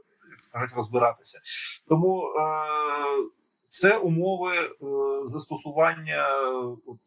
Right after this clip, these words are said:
е, е, цього, е, самого Європротоколу. Е, якщо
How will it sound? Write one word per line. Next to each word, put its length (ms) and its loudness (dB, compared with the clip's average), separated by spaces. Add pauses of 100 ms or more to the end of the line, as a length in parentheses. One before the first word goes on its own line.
е, 40 -2
е, 760 -4 (100)
цього, 600 -2
е, 300 -2
самого 560 2 (720)
Європротоколу. 1120 2 (120)
Е, 20 -20 (380)
якщо 760 2